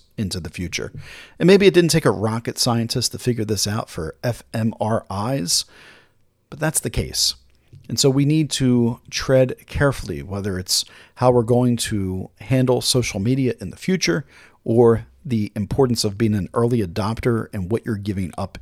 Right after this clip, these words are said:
in terms of your security. We all need to pause just a little bit and think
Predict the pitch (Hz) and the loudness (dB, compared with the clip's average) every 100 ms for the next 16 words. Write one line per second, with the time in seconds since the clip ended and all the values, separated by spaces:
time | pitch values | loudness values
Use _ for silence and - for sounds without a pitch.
0 | - 90 - 95 87 85 73 82 - - | -10 -6 -4 -4 -4 -8 -8 -8 -8 -4
1 | 139 143 160 160 _ _ _ _ - - | 0 0 0 -6 _ _ _ _ -16 -8
2 | - 139 160 156 123 - 113 107 98 101 | -2 0 0 -2 -2 2 2 2 -2 -8
3 | - 87 156 131 - - _ _ _ _ | -8 -2 0 0 -4 -12 _ _ _ _
4 | - 82 - 208 - - - | -14 -14 -2 0 0 -4 -18